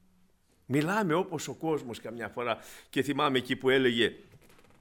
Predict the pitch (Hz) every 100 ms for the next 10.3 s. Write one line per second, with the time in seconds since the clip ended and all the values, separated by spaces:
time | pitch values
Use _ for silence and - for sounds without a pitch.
0 | - - 113 123 113 107 104 90 82 82
1 | 131 120 120 117 113 113 104 139 - -
2 | 113 135 127 107 104 113 110 113 117 120
3 | - 117 107 104 110 101 107 113 104 -
4 | _ _ _ _ _ - 135 135 139 127
5 | 123 135 127 123 120 107 104 92 113 123
6 | - 127 110 - 131 127 - - - -
7 | - 131 143 139 127 123 139 139 120 123
8 | 117 - 139 127 127 139 131 120 147 131
9 | 135 131 131 170 131 - - 135 139 160
10 | 180 185 -